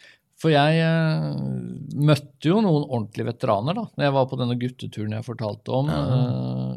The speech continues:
Speaker 1: til, eh, landsbygda i Kenya.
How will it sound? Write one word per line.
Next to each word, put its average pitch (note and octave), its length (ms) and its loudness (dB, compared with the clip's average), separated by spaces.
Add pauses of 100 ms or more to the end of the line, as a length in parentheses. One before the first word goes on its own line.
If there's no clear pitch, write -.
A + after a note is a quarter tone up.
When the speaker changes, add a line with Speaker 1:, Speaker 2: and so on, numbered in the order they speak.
(160)
Speaker 1:
til, A#2 360 -6
eh, A#2 400 -4
landsbygda A#2 880 -6
i A2+ 140 -8
Kenya. A2+ 380 -8